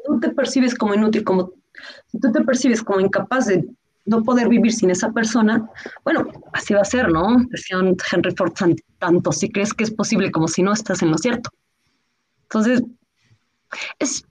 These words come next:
es muy difícil cambiar la idea. Yo, yo quiero, sí, me encanta la idea de que con mis libros pueda promover que, que la gente razone, ¿no? No, no imponerles un pensamiento,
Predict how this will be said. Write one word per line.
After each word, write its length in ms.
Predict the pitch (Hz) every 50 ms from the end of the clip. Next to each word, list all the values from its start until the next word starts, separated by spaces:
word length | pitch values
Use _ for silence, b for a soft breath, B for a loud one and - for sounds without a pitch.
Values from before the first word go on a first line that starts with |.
| _ _ -
es 120 | - 339
muy 140 | 320 339 339
difícil 360 | 330 320 320 262 - 254 -
cambiar 320 | - 202 180 180 185 185 185
la 100 | 196 180
idea. 340 | 160 190 208 - 185 - -
Yo, 280 | 220 202 233 247 254 254 -
yo 260 | 208 - 277 269 -
quiero, 680 | - 302 294 302 339 370 359 302 226 202 165 160 160 -
sí, 120 | - 277
me 300 | 285 262 - 247 277 254
encanta 420 | 240 240 226 233 240 247 247 262 277
la 100 | 277 220
idea 200 | 185 175 190 202
de 160 | 214 247 269
que 220 | - - 170 156 156
con 160 | - 170 170
mis 160 | 170 170 -
libros 260 | 165 180 165 170 180
pueda 360 | - - 180 175 185 175 151 - B B B B B B B
promover 520 | - 226 214 214 208 196 202 202 202 220
que, 280 | - - 247 220 220 226
que 100 | - 233
la 100 | 226 220
gente 240 | 226 262 254 254 269
razone, 360 | 233 196 - - 202 185 165
¿no? 160 | 165 180 170
No, 220 | 120 220 240 254 269
no 200 | 285 285 302 320
imponerles 560 | 339 349 339 403 359 320 294 285 311 311 -
un 100 | 247 254
pensamiento, 520 | 254 262 247 - 170 160 123 - - -